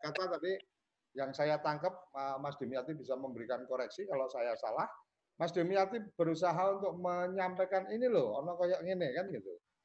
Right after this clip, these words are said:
Bahwa kemudian ini akan disikapi seperti apa oleh teman-teman, apa, kepala desa, perangkat desa atau teman-teman pemerhati desa, ya monggo. Tetapi Mas Dimyati melihat bahwa ada,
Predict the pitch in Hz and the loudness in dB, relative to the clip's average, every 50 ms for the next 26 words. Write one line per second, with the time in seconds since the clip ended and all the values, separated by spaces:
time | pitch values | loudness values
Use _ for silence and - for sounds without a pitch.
0 | _ - 139 143 151 170 180 175 185 190 185 185 190 180 156 165 170 175 170 170 | _ 0 2 4 4 4 2 2 0 0 2 2 2 2 2 2 4 4 4 4
1 | 180 190 185 185 196 185 180 185 175 160 151 156 165 160 165 165 180 196 196 196 | 2 0 0 0 2 2 0 0 -2 -2 -4 -4 -2 0 0 0 0 0 -2 -4
2 | 175 156 165 160 165 220 220 208 190 160 160 151 151 160 143 113 107 - - 104 | -4 -2 0 0 0 0 -2 -2 -2 -2 -2 -4 -2 0 0 0 0 -2 -4 -2
3 | 104 107 123 131 139 143 135 143 139 - 143 131 131 131 135 131 135 131 135 135 | 0 0 0 2 2 2 2 2 0 -2 -4 -6 -4 -6 -6 -6 -6 -6 -6 -6
4 | 127 123 123 _ _ - _ _ _ _ _ _ - 120 123 123 120 113 131 139 | -6 -8 -12 _ _ -20 _ _ _ _ _ _ -4 -2 -2 -2 -2 0 0 0
5 | 165 202 208 202 - - 131 127 131 127 117 123 107 - 127 117 - 123 127 120 | 2 0 -2 -4 -2 0 0 2 2 0 -2 -2 -2 0 0 0 0 -2 -2 -2
6 | 117 123 127 117 107 107 98 - 135 143 160 - 127 113 113 123 127 123 - 127 | -2 -2 -4 -2 -4 -6 -4 -2 0 0 0 0 -2 -4 -4 -4 -4 -2 -4 -4
7 | 120 120 117 123 123 120 123 120 - 127 120 123 123 120 104 107 98 - 117 107 | -6 -6 -6 -6 -6 -8 -8 -6 -6 -6 -6 -4 -6 -6 -4 -6 -6 -8 -8 -8
8 | 107 95 - - 151 160 175 185 - - _ _ _ _ - 120 123 127 147 175 | -8 -8 -4 0 0 0 0 0 -6 -12 _ _ _ _ -4 -2 -2 0 2 2
9 | 185 180 175 151 123 107 - - 123 - 135 135 - - 180 175 170 165 - 123 | 2 4 4 4 4 2 2 -2 -2 -2 -2 -2 0 -2 -4 -4 -4 -8 -8 -6
10 | 127 139 131 131 - - 127 117 120 123 117 117 165 170 165 156 139 131 127 123 | -4 -4 -4 -4 -4 -6 -6 -4 -2 -4 -4 -4 -4 -2 -2 0 0 0 2 2
11 | 139 156 160 151 120 104 98 113 123 139 147 160 156 - _ _ _ _ _ - | 2 0 0 0 -2 -2 0 0 0 0 0 -2 -4 -8 _ _ _ _ _ -4
12 | 139 147 147 143 175 175 180 180 175 170 170 | -2 -2 0 2 2 4 4 4 4 4 2